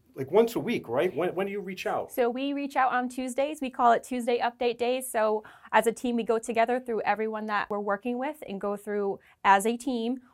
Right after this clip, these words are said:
Speaker 2: what the updates are to make sure that the realtors are updated with the same updates we have for the clients. There is no secrets while this is all happening. We're just working through, and everybody has a different puzzle that we're just trying to solve to get to the closing table.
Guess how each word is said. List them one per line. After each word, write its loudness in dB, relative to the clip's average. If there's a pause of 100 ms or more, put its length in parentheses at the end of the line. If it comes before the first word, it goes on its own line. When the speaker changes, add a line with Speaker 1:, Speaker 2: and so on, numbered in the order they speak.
Speaker 2:
what 2
the -6
updates 0
are 2
to -12
make -6
sure -4
that -4
the -8
realtors -2
are 0
updated -2
with -8
the -6
same -4
updates -4
we -8
have 0
for -16
the -6
clients. -12 (340)
There -2
is -6
no -2
secrets -6
while 4
this -4
is -6
all 6
happening. 0
We're 2
just -6
working -4
through, -4
and -8 (440)
everybody 6
has 10
a 0
different 0
puzzle 6
that 2
we're 2
just -8
trying -2
to -4
solve 0
to -12
get -10
to -18
the -20
closing -14
table. -18